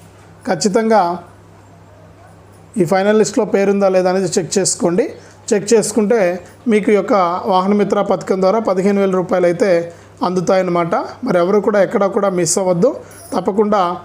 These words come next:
వాహన మిత్ర పథకం ద్వారా మీరు లబ్ధి పొందాలంటే ఇవి తప్పనిసరిగా మీరు చేసుకోవాలి.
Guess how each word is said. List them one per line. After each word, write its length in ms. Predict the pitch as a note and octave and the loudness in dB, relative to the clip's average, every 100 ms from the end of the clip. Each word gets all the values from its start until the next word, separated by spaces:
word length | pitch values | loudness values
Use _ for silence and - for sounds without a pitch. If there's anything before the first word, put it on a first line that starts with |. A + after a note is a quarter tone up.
| - - - | -20 -20 -6
వాహన 300 | G#3 F#3 G3+ | 0 0 2
మిత్ర 280 | G#3+ G3+ G#3+ | 2 2 0
పథకం 380 | G3 F#3+ D#3+ G3 | 0 -2 -2 0
ద్వారా 160 | G3 G3 | 0 0
మీరు 160 | F#3+ | 0
లబ్ధి 280 | F3 E3 F#3 | 0 0 0
పొందాలంటే 840 | F3+ F3+ F3 E3+ E3+ B3 E3+ D#3+ - - - - | 0 0 0 0 0 0 0 -4 -14 -20 -20 -4
ఇవి 380 | G3 G3+ E3+ F3 - - - - | 0 2 0 -2 -10 -20 -8 -4
తప్పనిసరిగా 500 | F3+ G#3 G3 G3 G3+ | -2 0 0 0 0
మీరు 280 | G3 G3 G3 | -2 -2 -2
చేసుకోవాలి. 640 | D#3+ - F#3+ D#3+ D3 | -2 -2 0 0 0